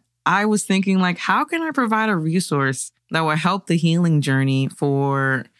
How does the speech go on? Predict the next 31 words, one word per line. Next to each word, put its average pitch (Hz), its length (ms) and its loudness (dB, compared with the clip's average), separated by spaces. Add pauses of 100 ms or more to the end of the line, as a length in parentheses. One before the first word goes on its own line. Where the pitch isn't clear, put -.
(100)
me 202 840 2
and 151 360 0
for 156 440 -2
the 156 80 -2
rest 151 340 -2
of 156 80 -2
the 147 80 0
world? 139 560 -2 (460)
And 233 120 2
I 240 120 2
thought, 262 560 -2
"Well, 254 340 -2 (520)
you 277 140 2
can 285 180 0
spin - 340 -2
a 294 80 2
good 277 200 2
yarn, 262 480 2
of 143 160 0
course." - 580 -4
<laughs> - 100 -6
So 226 160 2 (1120)
that 175 340 2
was 247 140 2
the 226 100 2
inception 185 600 0
of 143 100 0
Made 143 200 0
of 131 80 0
Metal, 127 320 -2
essentially. - 640 -6